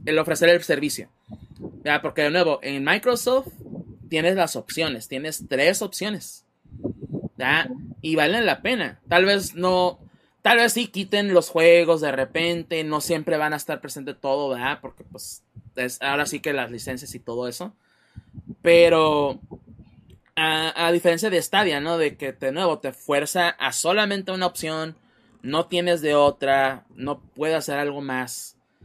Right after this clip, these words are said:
Speaker 1: Y de nuevo, pues, e-, es, eso era lo que veíamos venir, de que va a cerrar el servicio y ya no vas a tener el juego, ¿verdad? No es tanto que la tecnología haya fallado, porque, de nuevo, la tecnología sí era buena, la infraestructura de Google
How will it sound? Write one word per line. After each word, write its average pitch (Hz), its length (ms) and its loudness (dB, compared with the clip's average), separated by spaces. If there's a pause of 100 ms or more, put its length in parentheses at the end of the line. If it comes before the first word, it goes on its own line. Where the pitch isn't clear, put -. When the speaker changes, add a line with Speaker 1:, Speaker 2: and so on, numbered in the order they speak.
(140)
Speaker 1:
Y 147 120 -4
de 151 100 2
nuevo, 185 340 2
pues, - 400 -6
e-, 147 260 -4
es, 147 200 -6
eso 175 360 4
era 175 260 10
lo 165 200 2
que 139 100 -6
veíamos 139 420 -2
venir, 151 260 -6
de 156 140 -2
que 135 100 -10
va 120 140 -6
a - 40 -4
cerrar 165 280 0
el 175 100 6
servicio 196 480 -2
y 160 160 -8
ya 139 200 2
no 226 120 -2
vas 196 160 -4
a - 40 -20
tener 156 200 -8
el 135 80 -6
juego, 202 240 -8 (800)
¿verdad? 139 360 -6 (360)
No 165 100 0
es - 80 -6
tanto 190 240 -4
que 185 100 2
la 160 160 2
tecnología 139 460 -2
haya 143 160 0
fallado, 175 540 2 (480)
porque, 131 200 -6
de 123 40 -2
nuevo, 214 160 2
la 151 120 2
tecnología 131 520 -4
sí 190 120 -2
era 143 140 2
buena, 175 260 -2
la 143 80 -2
infraestructura 131 600 -6
de 143 100 0
Google 139 400 -2